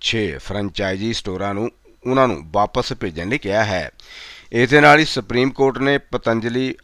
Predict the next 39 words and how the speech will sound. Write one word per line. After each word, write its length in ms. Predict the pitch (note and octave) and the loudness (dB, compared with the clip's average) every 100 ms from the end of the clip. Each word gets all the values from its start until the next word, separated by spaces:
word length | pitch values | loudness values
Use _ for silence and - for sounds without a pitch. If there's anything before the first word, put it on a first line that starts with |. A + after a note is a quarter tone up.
| - | -2
ਆਯੁਰਵੇਦ 480 | G#2+ A2+ G2 G2 G#2 | 0 0 0 -2 -2
ਨੂੰ 140 | A2 | -4
ਪੁੱਛਿਆ 320 | F2+ E2+ G2 | -4 -4 -2
ਹੈ 100 | G#2 | -2
ਕਿ 180 | A2 C3+ - | -4 -10 -8
ਉਸਨੇ 300 | A#2 - B2+ | -8 -6 -6
ਸੋਸ਼ਲ 340 | A#2 G2+ G#2+ G#2+ | -4 -6 -6 -6
ਮੀਡੀਆ 340 | F2+ F#2 A2 | -6 -4 -4
ਸਮੇਤ 400 | G#2+ E2 G2 G2+ - - | -4 -4 -6 -6 -10 -18
ਬਹੁਤ 320 | E2 G2 B2+ | -6 -2 -2
ਸਾਰੇ 220 | - A#2+ A#2 | -2 -4 -4
ਪਲੇਟਫਾਰਮਾਂ 720 | - G2+ F#2+ F2+ F2+ G2 G#2 | -4 -6 -4 -4 -4 -4 -4
ਤੋਂ 200 | A2+ A2+ - | -4 -4 -2
ਆਪਣੇ 360 | F#2+ - G#2+ G2 | -2 -2 -4 -4
ਸਾਰੇ 360 | F#2 G2 A2 G2 | -4 -2 -4 -4
ਗੁੰਮਰਾਹਕੁਨ 680 | F#2 A2+ G#2+ A#2 B2 B2+ A2 - | -2 2 6 6 6 2 -2 -6
ਇਸ਼ਤਿਹਾਰ 480 | G#2 - A#2 G#2+ A#2+ | -6 -4 0 2 2
ਹਟਾ 300 | A#2 G2 G2+ | 0 0 0
ਦਿੱਤੇ 280 | F#2 - G2+ | -2 -2 0
ਹਨ। 280 | A#2 B2+ A#3 _ _ _ _ - _ _ _ _ _ _ | 0 -2 -10 _ _ _ _ -20 _ _ _ _ _ _
ਅਦਾਲਤ 460 | A2+ A#2+ B2 C3 C3+ | 4 8 8 6 2
ਨੇ 140 | C#3+ D3 | 0 0
ਪਤੰਜਲੀ 480 | A#2 A#2 A#2 B2 | -2 0 0 0
ਨੂੰ 120 | B2+ A2+ | 0 0
ਕਿਹਾ 240 | G#2+ A#2 | 2 2
ਕਿ 160 | - C#3+ | 0 -6
ਸੋਸ਼ਲ 320 | A#2 A2+ B2 | -6 -6 -4
ਮੀਡੀਆ 320 | G2 G#2 A#2 | -4 0 -2
'ਤੇ 180 | A#2 C3 - | 0 -4 -2
ਅਲਰਟ 260 | G2+ G2+ G#2 | -2 0 0
ਦੇ 140 | G#2+ | -2
ਨਾਲ 220 | F#2 F2+ G2 | 0 0 2
ਨਾਲ 180 | A2+ G#2 | 0 0
ਦਵਾਈਆਂ 420 | F#2 F#2 G2 G#2+ | -2 -2 -2 -2
ਨੂੰ 120 | G#2+ F2+ | -2 -4
ਹਟਾਉਣ 320 | F2+ F2+ F#2+ | -4 -4 -4
ਲਈ 120 | A2+ | -4
ਸਾਰੇ 360 | - A2+ A#2 B2 | -2 0 0 0
ਫਰੈਂਚਾਈਜ਼ 840 | - G2 G#2+ A2 - G2+ G#2+ F2+ | -4 -4 -4 -4 -2 0 0 -2